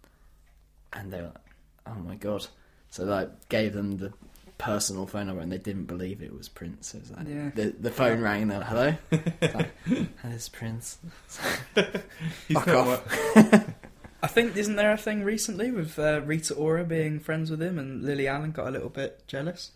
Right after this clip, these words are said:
Speaker 3: Well, let's just put things straight here, okay?
Speaker 2: Yeah.
Speaker 3: Rita Ora is a massive cunt.
Speaker 2: <laughs>
Speaker 3: I love Prince.
Speaker 2: It's been
Speaker 3: I love
Speaker 2: said.
Speaker 3: Prince a lot, but, um, I, I think part of him
Speaker 2: Maybe that's why Lily Allen doesn't like this.
Speaker 3: Prince
Speaker 2: She's
Speaker 3: was
Speaker 2: friends
Speaker 3: a
Speaker 2: with him.
Speaker 3: big,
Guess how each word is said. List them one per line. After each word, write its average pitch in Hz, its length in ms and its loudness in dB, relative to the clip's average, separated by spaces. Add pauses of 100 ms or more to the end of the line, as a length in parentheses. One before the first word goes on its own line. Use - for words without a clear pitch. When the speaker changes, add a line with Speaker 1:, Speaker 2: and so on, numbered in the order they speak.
Speaker 3:
Well, 135 140 4
let's 131 200 8
just 147 220 -4
put - 240 0 (300)
things 101 340 0
straight - 640 -4
here, 82 180 -10 (200)
okay? 90 360 -12
Speaker 2:
Yeah. 143 140 -4 (500)
Speaker 3:
Rita 110 260 -4
Ora 95 120 2
is 90 80 -4
a 90 60 -6
massive 87 400 -6
cunt. - 240 -16 (320)
Speaker 2:
<laughs> - 0 - (1700)
Speaker 3:
I 107 120 2
love 120 260 4
Prince. 113 180 6
Speaker 2:
It's 151 160 8
been 165 180 6
Speaker 3:
I 160 40 8
love - 80 10
Speaker 2:
said. 135 280 10
Speaker 3:
Prince 113 340 2
a 101 40 0
lot, 95 460 0
but, 95 260 0
um, 90 580 0 (1400)
I, 117 260 6
I 120 100 0
think 123 280 0
part 143 300 4
of 104 100 -8
him 95 160 2
Speaker 2:
Maybe 151 140 6
that's 151 200 2
why 151 100 2
Lily 151 220 2
Allen 151 160 2
doesn't 143 240 -6
like 170 280 -4
this. - 200 -4
Speaker 3:
Prince 156 260 6
Speaker 2:
She's - 140 0
Speaker 3:
was 143 180 4
Speaker 2:
friends - 20 -2
Speaker 3:
a 143 80 6
Speaker 2:
with - 40 4
him. - 40 -4
Speaker 3:
big, 143 480 2